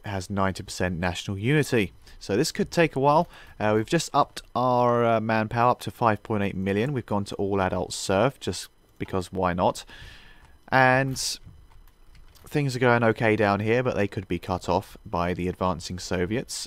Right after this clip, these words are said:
Uh, but we're coming up behind them in through Turkey,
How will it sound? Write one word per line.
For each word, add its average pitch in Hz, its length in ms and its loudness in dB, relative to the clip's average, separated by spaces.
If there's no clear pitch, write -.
Uh, 90 160 -4
but - 160 -12
we're 90 140 -2
coming 98 300 -8
up - 280 -8
behind 98 400 -6
them 156 200 -4
in 87 220 -6
through 80 300 -8
Turkey, 90 500 -6